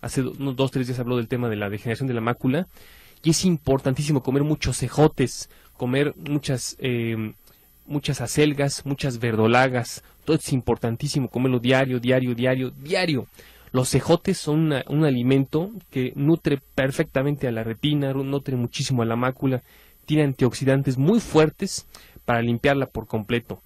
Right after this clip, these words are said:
Entonces, a comer ejote diario, con jugo de zanahoria sería lo ideal, pero mejor todavía la dieta vegetariana cruda. Eso es lo que se puede hacer en cuanto a alimentación. Sin embargo, hágale caso a su oftalmólogo, todo lo que le diga, todo lo que le diga, hágale caso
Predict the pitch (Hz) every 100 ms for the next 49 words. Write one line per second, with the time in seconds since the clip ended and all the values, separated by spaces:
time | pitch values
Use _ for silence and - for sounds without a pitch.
0 | _ _ 135 127 - 127 139 - 139 131
1 | 113 120 123 113 - 117 165 151 - 123
2 | 120 135 139 131 135 127 113 117 123 131
3 | - - - - - 131 127 127 185 175
4 | 165 151 156 180 190 120 117 139 143 147
5 | 156 - 127 120 131 - 120 131 135 139
6 | 131 - 160 135 95 _ _ - 160 175
7 | 143 - 123 151 147 - - 117 117 113
8 | 113 113 - 139 123 - - - - 156
9 | 131 127 135 143 156 180 - 135 139 127
10 | 127 135 127 - 113 101 _ - _ _
11 | - 117 - 120 123 143 139 123 156 147
12 | - 113 120 139 110 - 160 165 139 123
13 | 127 131 131 135 120 - -